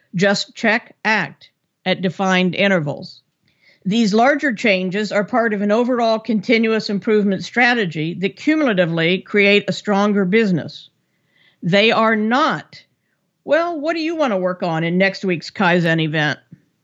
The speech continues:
When copying best practices, ensure they actually are best practices.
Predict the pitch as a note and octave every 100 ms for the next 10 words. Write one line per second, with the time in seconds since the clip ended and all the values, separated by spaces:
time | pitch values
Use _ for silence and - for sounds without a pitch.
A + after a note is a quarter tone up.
0 | _ _ _ _ _ _ _ _ - A#3+
1 | A#3+ - F4+ F#4+ D4+ A#3+ G#3+ A3+ - -
2 | A#3 A#3+ G#3+ F3+ C#3+ D3 D#3+ G#3 A3 -
3 | C#4+ C4+ - A#3 A#3+ B3 A3 G#3 - A3
4 | A#3+ A3+ E3 D#3 D#3+ - F3 D3+ E3 D3+
5 | - - -